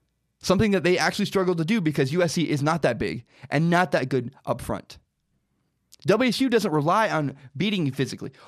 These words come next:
Washington State relies more heavily on schemes. Now, the, the defensive front seven for W S U has looked dominant all year.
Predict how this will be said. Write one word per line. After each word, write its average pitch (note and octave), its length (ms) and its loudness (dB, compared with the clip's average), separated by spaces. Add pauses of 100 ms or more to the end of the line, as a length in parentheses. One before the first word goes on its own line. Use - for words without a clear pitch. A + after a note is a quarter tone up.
(100)
Washington F3+ 640 0
State G3 240 0
relies C#3+ 300 0
more D3 140 -2
heavily E3 380 0
on A#2 360 -4
schemes. - 600 -10 (800)
Now, D#3+ 260 2
the, C#3+ 160 2 (120)
the D#3 160 -2
defensive G3 540 -2
front C#3 220 -4
seven A#2+ 280 -2
for A#2 120 -6
W A#2+ 220 -2
S - 140 -6
U A#2 80 0
has B2 160 -2
looked A#2+ 160 0
dominant A#2 440 -2
all A#2 500 0 (440)
year. A#2+ 300 -6